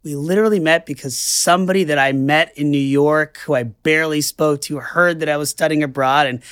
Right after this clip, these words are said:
connected me to him as someone who could show me around. And it, it's just these random little moments that totally change your life.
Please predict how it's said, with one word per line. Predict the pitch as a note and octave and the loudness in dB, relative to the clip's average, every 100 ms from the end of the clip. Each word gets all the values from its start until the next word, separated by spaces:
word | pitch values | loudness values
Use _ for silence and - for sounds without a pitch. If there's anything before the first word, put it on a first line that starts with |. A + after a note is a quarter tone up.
| - - | -20 -14
connected | - D#3 E3 E3 - D#3+ | -2 2 2 2 -2 0
me | D#3 | 0
to | C#3+ | -2
him | - D3+ D3 | -4 -2 -2
as | C3 | -2
someone | - D#3 D3 | -2 0 0
who | |
could | C3+ B2+ | -2 -6
show | - D3+ | -2 0
me | D3+ D3+ | 2 0
around. | C#3+ C#3 C#3+ D3 D3+ | 0 2 2 4 2
And | C#3 C3 - - _ | -2 -6 -12 -20 _
it, | G#3 G3 - - | -6 -6 -8 -12
it's | - | -6
just | - C#4 - - | -2 -2 -4 -6
these | A#3 E3 | -4 -2
random | C3+ C#3 D#3+ G#3+ A3+ F#3 | -2 -2 2 2 2 2
little | D#3 D#3 | 2 2
moments | C#3 C3 C#3 D#3+ G3 - - _ _ _ _ | 2 0 0 0 -2 -6 -14 _ _ _ _
that | F3+ D#3+ - | 0 0 -4
totally | - - F#3 F3 D#3 | -6 2 2 2 0
change | - C3+ A#2+ | 0 -4 -4
your | A2 | -8
life. | F2+ E2 | -12 -16